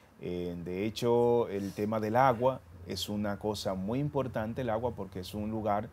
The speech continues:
un poquito desierto, o sea, no llueve tanto. Entonces el agua es,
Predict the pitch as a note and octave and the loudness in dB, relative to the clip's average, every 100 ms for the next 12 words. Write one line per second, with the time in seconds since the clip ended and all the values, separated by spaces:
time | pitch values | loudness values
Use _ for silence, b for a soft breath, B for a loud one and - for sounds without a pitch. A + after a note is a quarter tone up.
0 | B B B G2+ F#2 G2+ G2+ F#2+ F#2+ F2+ | B B B -8 -4 -4 -2 -2 -2 -2
1 | - B2 A#2+ F#2 F#2 - F2 F2+ G2 G#2 | 0 4 4 2 -6 -6 -6 -4 -4 0
2 | G#2+ G2+ F2 C3 A2 F#2 F2+ F2 F#2+ - | 0 0 0 0 0 -4 -8 -10 -10 -6
3 | F#2+ G#2 A#2 A#2 - G2 - | -4 -2 0 0 0 -6 -8